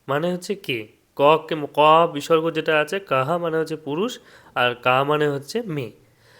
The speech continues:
কিম মানে হচ্ছে কি, আর কদা মানে হচ্ছে কখন। কুতাহা মানে কোথা থেকে, কুত্র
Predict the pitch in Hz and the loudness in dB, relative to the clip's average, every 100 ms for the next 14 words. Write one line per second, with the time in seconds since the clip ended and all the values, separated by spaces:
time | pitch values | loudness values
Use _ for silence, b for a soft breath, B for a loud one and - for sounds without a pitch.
0 | b b b 220 226 190 156 147 139 139 | b b b -2 -2 2 0 0 -4 -12
1 | - 185 208 254 _ b b b b - | -12 -10 -10 -12 _ b b b b -4
2 | 117 117 - 131 147 185 196 190 185 220 | -2 -2 0 2 4 2 0 -2 -4 -4
3 | 226 220 - 110 110 _ _ _ - 233 | 0 -2 -2 -10 -12 _ _ _ -6 -4
4 | 240 190 131 131 123 165 254 185 180 - | 0 0 0 -2 -2 -4 -6 -6 -4 -2
5 | 180 180 180 120 110 b b b b 220 | -2 -2 -8 -8 -16 b b b b -4
6 | 233 233 202 143 | -4 2 4 4